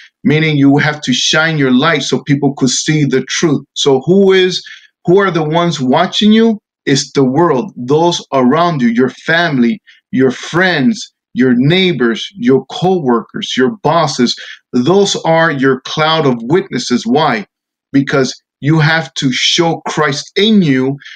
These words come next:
so that they could see Jesus, and maybe they, you know,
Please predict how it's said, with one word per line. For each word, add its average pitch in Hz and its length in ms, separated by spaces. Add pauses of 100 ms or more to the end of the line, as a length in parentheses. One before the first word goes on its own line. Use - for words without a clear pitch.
(140)
so 147 220
that 131 260
they 160 120
could 151 220
see 214 360
Jesus, 131 600
and 131 180
maybe 147 560 (240)
they, 147 220
you 147 260
know, 123 300